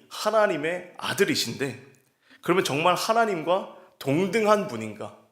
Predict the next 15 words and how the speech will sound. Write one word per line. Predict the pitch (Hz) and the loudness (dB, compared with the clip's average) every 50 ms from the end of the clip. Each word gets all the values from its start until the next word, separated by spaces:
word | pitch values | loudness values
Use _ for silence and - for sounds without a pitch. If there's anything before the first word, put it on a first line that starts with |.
| _ _ _ - - | _ _ _ -8 -4
아니면 | 117 131 160 170 185 208 214 220 226 - - | -4 -2 -2 -2 0 0 0 -2 -4 -10 -4
예수님은 | 127 135 135 - 170 160 147 139 147 165 160 | -2 -2 0 0 0 0 0 0 0 0 2
하나님보다 | - 202 208 220 214 180 147 147 160 175 190 185 - - - - | 4 6 6 6 4 4 -2 0 0 -2 -2 -2 -8 -16 -18 -10
조금 | - - 202 226 220 - - 247 247 240 233 - - - - - | -6 0 0 0 0 0 -2 -2 -2 -2 -4 -6 -12 -20 -16 -6
못한 | 120 113 120 127 123 - 202 214 202 | 0 0 0 0 0 0 -2 0 0
존재인가? | - 123 117 110 110 131 113 110 104 - - - - _ _ _ _ _ _ _ _ _ _ _ _ _ - | -2 -4 -4 -4 -4 -6 -8 -8 -12 -18 -20 -20 -20 _ _ _ _ _ _ _ _ _ _ _ _ _ -10
초대교회 | - - 214 226 220 226 226 190 180 | -4 -2 2 2 2 2 4 4 4
사람들도 | 180 - 175 175 170 160 147 135 120 143 135 | 4 4 2 2 2 2 0 -2 -2 -4 -4
그것을 | - 127 127 131 123 - 165 175 170 - - - - - | -2 0 0 0 2 2 -2 -2 -2 -6 -12 -18 -16 -10
궁금해했고 | - 143 135 135 135 135 165 170 170 165 135 120 107 - - - 117 - - - - - _ - | -6 -2 -2 -2 0 0 0 2 2 0 -2 -2 -6 -8 -6 -8 -8 -8 -8 -14 -20 -20 _ -10
서로 | - - - - - 180 190 196 190 - - - | -6 0 0 2 2 4 2 0 0 -4 -14 -12
이야기를 | - 120 117 117 123 117 120 120 135 143 | -6 -4 0 0 0 0 0 0 0 0
나누었습니다. | 120 107 110 113 110 110 - - - - - - - _ _ _ _ _ _ _ _ _ _ _ _ _ _ - - - | 0 -2 -4 -4 -6 -6 -8 -10 -12 -16 -18 -20 -20 _ _ _ _ _ _ _ _ _ _ _ _ _ _ -20 -16 -6
그러면 | - 214 220 214 180 | 0 2 4 4 6
예수님은 | 135 139 143 143 208 196 180 165 151 160 185 196 208 | 6 6 4 4 2 2 2 2 2 2 0 0 -2